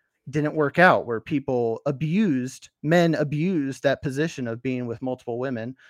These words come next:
uh, or women who were never able to really, uh, come to grasp that maybe this was from God. So I, I completely understand what she's saying, where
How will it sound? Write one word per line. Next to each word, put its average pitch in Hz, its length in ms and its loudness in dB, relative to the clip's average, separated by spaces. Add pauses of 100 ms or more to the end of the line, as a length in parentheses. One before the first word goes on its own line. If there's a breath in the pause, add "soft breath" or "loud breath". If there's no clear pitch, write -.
(240 loud breath)
uh, 113 340 0
or 127 400 0
women 135 360 -2
who 131 280 0
were 127 140 0
never 127 320 0
able 135 300 0
to 135 200 -4
really, 123 440 -2 (340 soft breath)
uh, 107 380 0 (360)
come 165 300 0
to 135 280 -2 (160)
grasp 135 480 4
that 127 180 2
maybe 131 320 -2
this 123 240 -8
was 120 400 -8
from 120 320 -6
God. 107 360 0 (320 soft breath)
So 123 440 2 (580 loud breath)
I, 175 340 8
I 175 40 8
completely 170 480 4
understand 139 380 0
what 127 120 -8
she's 131 260 -2
saying, 135 420 -4
where 123 360 0